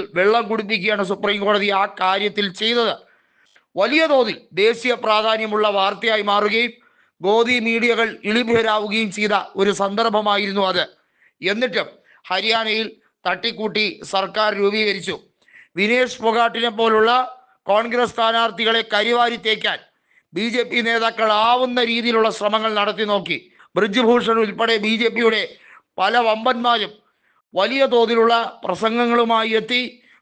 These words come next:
കോൺഗ്രസിനെ അവഹേളിപ്പെടുത്താനും കോൺഗ്രസിനെ ആക്രമിക്കാനും ഒക്കെ ശ്രമിച്ചിട്ടും ഹരിയാനയിൽ പല കുറി പ്രശ്നങ്ങൾ ഉണ്ടാക്കിയിട്ടും അതൊന്നും വിജയിക്കുന്നില്ല എന്ന് മനസ്സിലായതോടെയാണ് തെരഞ്ഞെടുപ്പ് കമ്മീഷനെ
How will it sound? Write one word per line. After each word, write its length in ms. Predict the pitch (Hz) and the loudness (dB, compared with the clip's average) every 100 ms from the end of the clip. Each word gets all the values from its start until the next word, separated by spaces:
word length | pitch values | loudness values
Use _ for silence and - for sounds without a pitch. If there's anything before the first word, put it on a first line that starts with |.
| - | -2
കോൺഗ്രസിനെ 600 | 202 233 233 233 185 226 226 208 | 0 2 2 2 2 -2 0 2
അവഹേളിപ്പെടുത്താനും 920 | 226 233 240 233 220 214 233 233 233 - _ _ _ _ - | 2 2 0 -2 -4 -2 -2 -2 -4 -10 _ _ _ _ -2
കോൺഗ്രസിനെ 560 | 233 254 247 208 233 233 220 | -2 2 0 0 0 0 0
ആക്രമിക്കാനും 640 | 233 247 247 233 240 233 240 | 0 0 2 2 0 2 0
ഒക്കെ 180 | 285 269 | 0 0
ശ്രമിച്ചിട്ടും 540 | 233 233 190 226 226 196 - _ _ _ _ - | 0 0 0 -2 -2 -6 -14 _ _ _ _ -4
ഹരിയാനയിൽ 680 | 196 240 240 233 226 233 226 - _ _ _ _ 190 | -2 2 0 0 -2 -2 -4 -8 _ _ _ _ -2
പല 200 | 220 262 202 | 0 -2 0
കുറി 280 | 240 254 165 - _ _ _ _ _ - | 0 0 -2 -8 _ _ _ _ _ -4
പ്രശ്നങ്ങൾ 480 | 208 208 262 254 247 | -4 0 0 2 2
ഉണ്ടാക്കിയിട്ടും 560 | 226 233 214 226 208 233 - | 2 0 0 -2 -2 -2 -2
അതൊന്നും 300 | 220 226 226 214 | 0 2 2 0
വിജയിക്കുന്നില്ല 600 | 202 254 277 269 240 240 226 220 | 2 0 2 0 0 0 0 -2
എന്ന് 120 | 220 | -2
മനസ്സിലായതോടെയാണ് 880 | 214 214 220 220 214 214 214 214 208 185 - _ _ - | -2 -2 -2 -2 0 0 0 0 -2 -4 -10 _ _ -4
തെരഞ്ഞെടുപ്പ് 460 | 202 226 254 233 220 | 0 0 0 2 0
കമ്മീഷനെ 420 | 214 214 185 | 0 -2 -2